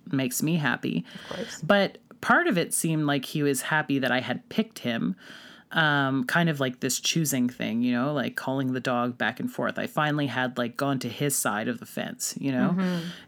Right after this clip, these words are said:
Speaker 1: And, and I found that my relationship with our mom floundered. Like, it, it,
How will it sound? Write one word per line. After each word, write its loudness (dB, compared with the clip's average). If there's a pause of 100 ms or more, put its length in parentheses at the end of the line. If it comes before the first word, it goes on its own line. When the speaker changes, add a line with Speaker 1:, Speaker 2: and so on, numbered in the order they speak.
(100)
Speaker 1:
And, 2 (140)
and 4
I 4
found 4
that 0
my 4
relationship 2
with -2
our 2
mom 4 (400)
floundered. 2
Like, 0
it, 0
it, -2